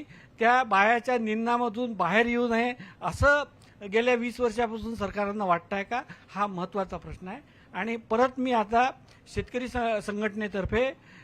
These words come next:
अ, आपल्या ॲग्रोव्हिजन फाउंडेशन आणि विशेषतः के-, केंद्रीय का-, कापूस संशोधन संस्था यांचे आभार मानतो, कारण त्यांनी त्या कोइंबतूरला अत्यंत पारदर्शकपणे सगळे तक्ते सादर केले होते,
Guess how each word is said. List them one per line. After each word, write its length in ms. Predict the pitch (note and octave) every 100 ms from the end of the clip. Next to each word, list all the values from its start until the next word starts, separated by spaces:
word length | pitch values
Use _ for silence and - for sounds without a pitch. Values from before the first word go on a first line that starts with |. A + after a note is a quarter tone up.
| - -
अ, 60 | E3
आपल्या 500 | F3+ F#3 F#3 A3+ A3+
ॲग्रोव्हिजन 560 | F#3 G3 A#3+ A#3+ B3+ A#3
फाउंडेशन 500 | F#3+ A3 A#3 - F3+ C3 - - - -
आणि 220 | F3+ B3
विशेषतः 600 | A#3+ F#3+ A#3+ A#3 - A#3+ C#4 - - - - -
के-, 340 | F3+ G#3 G3+ F#3
केंद्रीय 400 | G#3+ A#3+ B3+ C4+
का-, 360 | B3+ G#3+ G#3+
कापूस 460 | G#3 G#3 G3 B3+ A#3+
संशोधन 460 | A3 G#3 A#3 A3 G#3+
संस्था 440 | G3 F#3 - C4 - - -
यांचे 260 | F#3+ A3
आभार 400 | A3+ E3+ E3 G#3
मानतो, 500 | A3+ G#3+ G#3+ B3 C4 - - -
कारण 340 | F#3+ G#3 A#3+
त्यांनी 480 | B3 G3+ G#3 A3+ C4 D#4+ - D3 -
त्या 360 | G#3+ G3+ F#3+ F#3
कोइंबतूरला 800 | D#3+ G3+ B3 B3 A#3 A3 A3+ A#3+ B3 - -
अत्यंत 520 | G3+ - _ C#4 C4+
पारदर्शकपणे 1120 | C4 C4 A3+ G#3+ A3+ A3 G#3 G#3+ - G3 B3 D4 - _ -
सगळे 240 | F#3+ A3
तक्ते 420 | A3+ G3+ - B3+
सादर 320 | B3 G3+ G3 G3+
केले 220 | F#3+ F#3+
होते, 300 | F3+ A3+